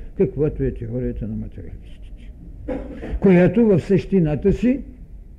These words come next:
приема революционността и скокът. Дарвин също не приема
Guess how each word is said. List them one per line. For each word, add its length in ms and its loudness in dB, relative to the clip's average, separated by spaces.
приема 640 2
революционността 1500 4
и 80 6
скокът. 840 -4
Дарвин 540 6
също 520 0
не 340 0
приема 840 2